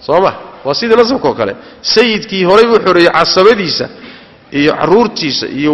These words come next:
waalidkii iyo walaalihii xaggay aadaysaa marka. Ayib. Wa xukmuhu xukmu ltacsiib. Casabaynta xukumkeeda way cinda cadamihi, cadami tacsiib. Ila intay casaba joogto, ya, ma yimaado xagga dhaxalka marka la yidhaahdo,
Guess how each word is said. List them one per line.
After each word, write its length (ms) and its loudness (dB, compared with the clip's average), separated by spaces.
waalidkii 640 2
iyo 200 2
walaalihii 640 2
xaggay 300 2
aadaysaa 360 0
marka. 240 -10
Ayib. 220 4
Wa 120 4
xukmuhu 500 4
xukmu 260 2
ltacsiib. 500 -2
Casabaynta 520 2
xukumkeeda 520 2
way 220 4
cinda 280 2
cadamihi, 480 4
cadami 380 2
tacsiib. 400 -2
Ila 180 4
intay 220 2
casaba 400 2
joogto, 460 -2
ya, 220 4
ma 160 2
yimaado 500 2
xagga 280 0
dhaxalka 400 0
marka 220 2
la 100 2
yidhaahdo, 340 2